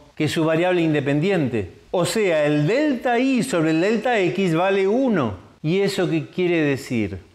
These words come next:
Que la tangente a la curva primitiva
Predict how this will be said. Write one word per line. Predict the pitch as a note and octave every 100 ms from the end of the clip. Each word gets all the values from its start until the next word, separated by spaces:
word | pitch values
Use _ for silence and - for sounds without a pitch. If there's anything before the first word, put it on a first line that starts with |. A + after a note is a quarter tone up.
| -
Que | E3+
la | E3 E3
tangente | E3 D#3+ D#3+ - B3+ C4 A#3+ G3
a |
la | D#3+ C#3 -
curva | G3 F3 C3+ A#2+ B2 A#2+ A#2+ A2+ -
primitiva | C#3 C#3 C#3 C#3 C3+ F3+ B2+ B2+ C#3+ C#3+ -